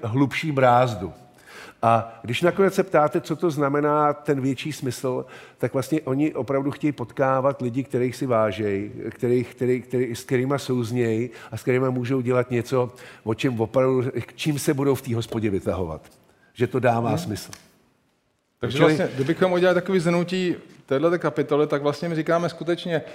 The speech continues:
Speaker 2: ty vztahy berte smrtelně vážně a investujte do nich, protože,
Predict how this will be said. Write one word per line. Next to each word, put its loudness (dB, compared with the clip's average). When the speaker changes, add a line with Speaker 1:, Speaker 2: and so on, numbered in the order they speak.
Speaker 2:
ty 0
vztahy 2
berte 2
smrtelně 2
vážně 4
a -2
investujte 0
do 6
nich, 0
protože, 2